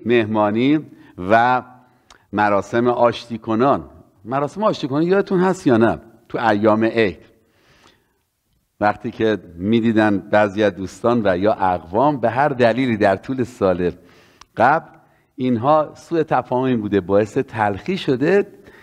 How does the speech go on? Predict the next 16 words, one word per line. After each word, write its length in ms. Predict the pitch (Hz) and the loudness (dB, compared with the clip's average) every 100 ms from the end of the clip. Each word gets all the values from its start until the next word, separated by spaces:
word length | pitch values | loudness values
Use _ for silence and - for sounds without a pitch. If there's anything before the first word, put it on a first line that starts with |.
| _ _ _ _ - | _ _ _ _ 0
تو 100 | 170 | 2
همون 320 | 160 214 214 | 4 4 4
ایام 500 | 160 135 123 123 123 | 2 2 2 2 2
عید 300 | 131 175 147 | 0 -2 0
یه 80 | 160 | 2
مهمونی 460 | 147 120 113 120 | 4 2 2 2
می‌گرفتن 680 | 143 165 170 165 - 160 151 | 2 2 0 0 0 0 2
و 80 | 123 | 2
یه 160 | 120 147 | 2 2
بزرگ 680 | 120 113 98 139 151 127 - | 2 0 2 2 2 0 0
از 220 | 110 101 | 2 2
اون 120 | 123 | 0
خانواده 560 | 127 - 104 98 98 107 | -2 0 0 0 0 0
و 120 | 113 | -2
فامیل 440 | 104 - 95 107 113 | -4 -2 -2 -2 0
می‌آمد 680 | 117 143 147 139 139 143 | 2 4 2 2 0 -2